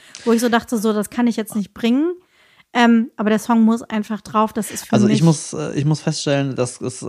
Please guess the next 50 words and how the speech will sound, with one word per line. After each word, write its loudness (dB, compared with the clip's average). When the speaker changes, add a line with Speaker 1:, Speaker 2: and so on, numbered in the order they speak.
Speaker 2:
der, 0
äh, -12
fällt 0
für -2
mich 0
unter 0
die -4
Kategorie, 0
klar 2
ha-, 4
kenn 0
ich -2
den, 0
aber 0
ich -2
hätte -2
vom -4
Titel -4
her 0
nicht 0
Speaker 1:
Ach -2
so, 2
ja, 4
Speaker 2:
gewusst, -2
Speaker 1:
das -2
stimmt, 0
so -2
Speaker 2:
dass 2
Speaker 1:
einer 2
Speaker 2:
es -6
Speaker 1:
von 0
Speaker 2:
der 2
Speaker 1:
denen, 2
Speaker 2:
ist. 2
Speaker 1:
genau, 0
den 0
man 0
so 2
mitsummen 2
kann -4
oder -2
den 0
Refrain -2
Speaker 2:
Auf 0
jeden 4
Fall 4
schon 2
mal 6
Speaker 1:
mitsingen 4
kann. 8